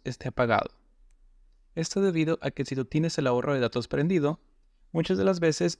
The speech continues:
al momento de que tú quieres publicar una foto o un video, tu teléfono para ahorrarte datos baja la calidad de esta foto. También otra cosa que haremos será entrar en la aplicación de WhatsApp. Después presionaremos en los tres puntos en la parte de arriba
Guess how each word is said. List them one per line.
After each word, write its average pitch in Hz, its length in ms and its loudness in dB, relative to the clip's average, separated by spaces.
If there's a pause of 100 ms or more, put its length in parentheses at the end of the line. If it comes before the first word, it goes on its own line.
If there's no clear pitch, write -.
al 147 100 -2
momento 135 360 0
de 156 120 2
que 131 100 -4
tú 135 160 -8
quieres 143 240 -2
publicar 123 560 -2
una 120 240 -2
foto 135 420 -4
o - 120 -6
un 107 160 -2
video, 135 400 0 (480)
tu 180 120 0
teléfono 165 460 2
para 135 300 -2
ahorrarte 113 500 0
datos 143 480 -2 (320)
baja 165 280 0
la 180 80 2
calidad 147 420 0 (140)
de 131 180 0
esta 117 160 -4
foto. - 400 -6 (540)
También 120 280 4
otra 143 220 0
cosa 151 220 0
que 165 100 -2
haremos 165 300 2
será 117 320 -4
entrar 123 500 -4
en 127 120 0
la 117 40 2
aplicación 107 500 -2
de 104 100 0
WhatsApp. 113 500 0 (1080)
Después 131 460 0
presionaremos 156 760 2
en 131 100 -2
los 107 160 -2
tres - 220 -4
puntos 156 500 0
en 135 100 0
la 117 100 0
parte 107 340 -6
de 135 100 0
arriba 147 400 2